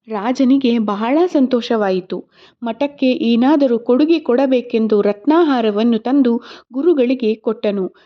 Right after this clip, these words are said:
ಗುರುಗಳು ಪುನಃ ಅವನಿಗೆ ಅದನ್ನು ಪ್ರಸಾದವಾಗಿ ಕೊಟ್ಟರು. ಇದರಿಂದ ರಾಜನಿಗೆ ಅವಮಾನವಾದಂತಾಗಿ ಸಿಟ್ಟಿನಿಂದ ರತ್ನಾಹಾರವನ್ನು ಹೋಮಕುಂಡದಲ್ಲಿ ಹಾಕಿದನು. ಆಗ ಗುರುಗಳೇ ಶಾಂತಚಿತ್ತರಾಗಿ ಅಗ್ನಿಕುಂಡದೊಳಗೆ ಕೈ ಹಾಕಿ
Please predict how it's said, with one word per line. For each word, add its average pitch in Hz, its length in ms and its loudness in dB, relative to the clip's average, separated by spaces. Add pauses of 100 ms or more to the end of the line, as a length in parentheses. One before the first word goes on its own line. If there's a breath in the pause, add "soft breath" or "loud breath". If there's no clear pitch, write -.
(140 soft breath)
ಗುರುಗಳು 240 520 -2
ಪುನಃ 254 420 0 (140)
ಅವನಿಗೆ 220 480 0
ಅದನ್ನು 208 380 -2
ಪ್ರಸಾದವಾಗಿ 220 880 -2
ಕೊಟ್ಟರು. 208 640 -4 (360 loud breath)
ಇದರಿಂದ 269 540 2
ರಾಜನಿಗೆ 226 640 0 (340 loud breath)
ಅವಮಾನವಾದಂತಾಗಿ 220 1400 0
ಸಿಟ್ಟಿನಿಂದ 269 640 -2 (120)
ರತ್ನಾಹಾರವನ್ನು 233 960 0
ಹೋಮಕುಂಡದಲ್ಲಿ 269 1200 0
ಹಾಕಿದನು. 220 640 -2 (260)
ಆಗ 220 240 -8 (140)
ಗುರುಗಳೇ 226 640 0 (200 soft breath)
ಶಾಂತಚಿತ್ತರಾಗಿ 214 1200 -4
ಅಗ್ನಿಕುಂಡದೊಳಗೆ 233 1080 0
ಕೈ 220 260 0
ಹಾಕಿ 226 500 -4